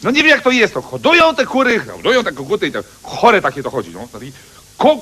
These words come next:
kogut ostatnio ta-, taki chory, że to co chwila jakaś kura go na plecach nosiła, no.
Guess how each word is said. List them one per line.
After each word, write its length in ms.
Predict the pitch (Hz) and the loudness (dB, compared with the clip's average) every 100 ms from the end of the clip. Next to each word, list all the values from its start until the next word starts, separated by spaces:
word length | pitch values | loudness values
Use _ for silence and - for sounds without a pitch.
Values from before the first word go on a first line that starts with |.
| - | 2
kogut 360 | 294 302 330 | 4 4 0
ostatnio 360 | 277 - 269 240 | 0 0 -2 -2
ta-, 120 | 165 | -4
taki 360 | - 269 294 277 | -2 0 0 2
chory, 280 | 277 269 240 | 2 2 2
że 80 | |
to 120 | 233 - - - | 0 -2 -6 0
co 200 | 277 269 | 2 2
chwila 360 | - 294 285 | 0 4 4
jakaś 300 | 262 233 202 | 4 2 -2
kura 300 | - 294 285 | -4 0 2
go 100 | 226 | 2
na 80 | 240 | 0
plecach 360 | 247 254 247 196 | 2 2 2 0
nosiła, 340 | 240 214 101 | -2 -2 -4
no. 180 | 127 | -4